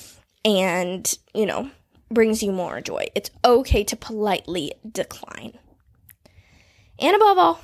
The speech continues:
just remember, you're more than your achievements. You're more than, you know, the amount of activities that you do or the amount of things that you've, you know, you're more than all that. So,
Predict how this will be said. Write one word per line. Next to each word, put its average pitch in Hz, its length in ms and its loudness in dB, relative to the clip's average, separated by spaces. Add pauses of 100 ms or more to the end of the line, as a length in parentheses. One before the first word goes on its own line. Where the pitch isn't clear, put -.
(440)
just - 200 -4
remember, 277 500 0
you're 220 140 0
more 202 200 2
than 285 160 2
your 320 120 2
achievements. 277 680 0
You're 220 100 -4
more 208 280 4
than, 226 340 -2 (160)
you 226 140 0
know, 185 240 0 (1000)
the 233 140 4
amount 208 500 2 (540)
of 220 140 4
activities 247 760 0
that 240 180 4
you 233 120 -2
do 220 580 4
or 233 120 4
the 233 160 4
amount 214 480 2
of 226 200 2
things 240 640 0
that 240 160 4
you've, 220 380 -6 (280)
you 247 140 2
know, 139 240 -2 (360)
you're 254 160 4
more 247 220 4
than 240 140 4
all 196 220 4
that. - 280 0 (1700)
So, - 320 2